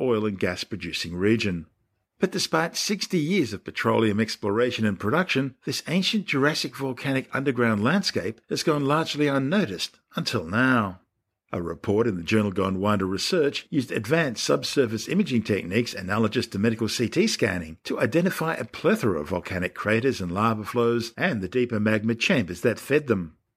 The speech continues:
The volcanoes developed during the Jurassic period between a hundred and eighty and a hundred and sixty million years ago, and they've been subsequently buried beneath hundreds of meters of sedimentary or layered rocks.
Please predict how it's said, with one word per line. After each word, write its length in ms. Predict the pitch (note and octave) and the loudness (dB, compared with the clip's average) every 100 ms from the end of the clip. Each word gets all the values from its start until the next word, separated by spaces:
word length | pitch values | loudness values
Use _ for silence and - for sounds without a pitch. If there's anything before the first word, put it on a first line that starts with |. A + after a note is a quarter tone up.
| _ _ _ | _ _ _
The 80 | A#2+ | 0
volcanoes 720 | G#2 F#2+ - A#2 A#2 A#2 G#2+ | 2 0 0 2 2 2 2
developed 480 | B2+ B2 E3+ A2 - | 0 0 0 -2 -2
during 220 | A#2+ A2 | 0 0
the 80 | G#2+ | 0
Jurassic 520 | - G#2 F2 - - | 0 0 -2 -8 -10
period 360 | - C#3 G2+ F2+ | -2 0 0 -2
between 340 | - B3 D3 | -4 -2 -2
a 40 | |
hundred 320 | G2 A#2+ G#2+ - | 0 -2 -2 -6
and 140 | - | -2
eighty 220 | G#2+ G2 | 0 0
and 80 | F#2 | -2
a 40 | |
hundred 200 | G#2 G#2+ | 0 0
and 100 | G2+ | 0
sixty 380 | F2+ F2+ - A2+ | -4 -6 -2 0
million 400 | G2+ E2 D#2 D2+ | 0 -2 -8 -4
years 220 | F#2 A#2 | 0 2
ago, 380 | G#2+ G2 F2+ E2 - | 2 0 0 -2 0
and 160 | C#3+ | 2
they've 100 | C#3 | 2
been 180 | B2+ C3 | 2 0
subsequently 560 | - D#3 - D3 B2+ G#2+ | 0 -4 -2 -2 -2 -2
buried 360 | - C#3 A2 | 0 0 2
beneath 300 | G#2+ B2+ B2 | 2 2 0
hundreds 440 | - G#3 E3 C#3+ A#2+ | 0 -2 0 -2 -2
of 120 | A2+ | -2
meters 420 | C#3 E3 F#2 D#2 | 2 2 0 -8
of 140 | - | -12
sedimentary 640 | - G#2+ F#2+ F#2+ A#2 A#2 B2+ | -4 -2 0 2 2 2 2
or 140 | B2+ | 2
layered 400 | B2 A#2+ F2+ D2+ | 2 2 2 -2
rocks. 580 | E2+ A2 A2+ F#2 - - | 0 2 2 0 -6 -14